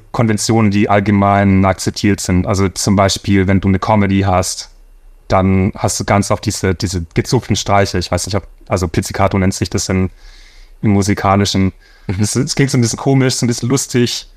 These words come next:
Speaker 1: Oder also ganz kurze Klänge, irgendwie kurze, das Fagott zum Beispiel, das ist so ein tiefes, ähm, Holzblasinstrument. Das wird auch ganz oft angesetzt, weil es einfach komisch klingt. Und
Speaker 2: Mhm.
Speaker 1: deswegen wird es dann direkt assoziiert mit,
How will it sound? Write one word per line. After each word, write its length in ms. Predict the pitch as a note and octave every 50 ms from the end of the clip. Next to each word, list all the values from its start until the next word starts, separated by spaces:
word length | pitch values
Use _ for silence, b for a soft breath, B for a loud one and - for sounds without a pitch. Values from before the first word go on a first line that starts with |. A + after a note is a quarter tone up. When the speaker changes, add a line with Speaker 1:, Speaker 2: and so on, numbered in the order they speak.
| -
Speaker 1:
Oder 360 | - - A2 G#2 G#2+ G#2 G#2+ G#2+
also 140 | G2+ G2+
ganz 220 | G#2+ A#2+ A2+ - -
kurze 260 | - C3 - - A2
Klänge, 360 | - - - G2 G2 G2 F#2 F2+
irgendwie 220 | F2+ F#2 F2+ F#2
kurze, 640 | - - A2+ - - - G2 F#2 F#2 F2+ F2+ G#2+ - - - - - - - -
das 160 | - - -
Fagott 340 | - G#2+ F#2 - A2+ A2 -
zum 140 | - - G2+
Beispiel, 300 | G2+ G2+ - - A2 G2
das 80 | F#2+ -
ist 80 | -
so 80 | - -
ein 60 | F#2
tiefes, 560 | - - G#2 F#2+ G#2 F#2 - - - - - -
ähm, 380 | G2+ F#2+ F#2+ F#2 F#2 F#2 F2+ - - B B B B B B
Holzblasinstrument. 1120 | - G#2+ G#2 - - A2 G#2 G2+ - G#2+ G#2 - - A2 G#2 G#2 G#2 G#2 G#2 G#2 G#2 - -
Das 120 | G#2 -
wird 120 | - G2+ G2+
auch 180 | F#2+ G2+ -
ganz 200 | - A2 G#2 -
oft 140 | A#2+ - -
angesetzt, 680 | B2 A2+ A2 G#2+ F#2+ G#2 F#2+ A2+ G2+ - - - _ -
weil 100 | - A2+
es 80 | G2 -
einfach 320 | A#2+ G#2 - A2 G2+ - b b b b b b b b b b b b b b -
komisch 420 | - - - G#2+ G2+ G#2 G2+ - -
klingt. 480 | - G2 G2 F#2 F#2 F2 - - - -
Und 120 | G#2+ G2+
Speaker 2:
Mhm. 40 | G#2 G2
Speaker 1:
deswegen 380 | F#2 - - - G2+ F#2+ F#2+
wird 100 | F#2+ F#2+
es 100 | G2+ -
dann 120 | - G#2 F#2
direkt 260 | F#2+ F#2+ G2 - -
assoziiert 560 | A2+ - - - - - G#2+ G2+ G2 F#2 -
mit, 320 | F#2+ F#2 E2+ - - -